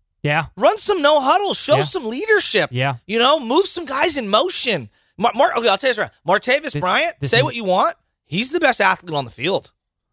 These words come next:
Speaker 2: I'm watching
Speaker 1: Oh.
Speaker 2: him. He's a
Speaker 1: Coming out
Speaker 2: monster.
Speaker 1: of college, man. You
Speaker 2: I
Speaker 1: watch his tape. If,
Speaker 2: just
Speaker 1: if,
Speaker 2: watch
Speaker 1: when
Speaker 2: him
Speaker 1: you don't
Speaker 2: now.
Speaker 1: Yeah.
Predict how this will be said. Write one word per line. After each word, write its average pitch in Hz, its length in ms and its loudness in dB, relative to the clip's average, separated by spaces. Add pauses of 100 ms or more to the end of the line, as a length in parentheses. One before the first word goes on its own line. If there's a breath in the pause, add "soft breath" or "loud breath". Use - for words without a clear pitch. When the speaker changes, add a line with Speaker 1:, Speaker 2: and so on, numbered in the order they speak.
(140)
Speaker 2:
I'm 190 120 2
watching 226 360 6
Speaker 1:
Oh. 160 40 -2
Speaker 2:
him. 196 220 -4
He's 214 240 -4
a 339 40 2
Speaker 1:
Coming 143 160 -4
out 165 220 2
Speaker 2:
monster. 156 180 -2
Speaker 1:
of 101 60 -12
college, 170 340 -6
man. - 160 -20 (220)
You 185 100 2
Speaker 2:
I 226 40 4
Speaker 1:
watch 185 120 -2
his 135 140 -18
tape. 175 280 -6
If, 135 140 -16
Speaker 2:
just - 120 -6
Speaker 1:
if, 165 60 2
Speaker 2:
watch 453 180 4
Speaker 1:
when - 40 -2
Speaker 2:
him 453 60 4
Speaker 1:
you 480 40 0
don't 494 300 2
Speaker 2:
now. 349 60 2
Speaker 1:
Yeah. 180 160 -2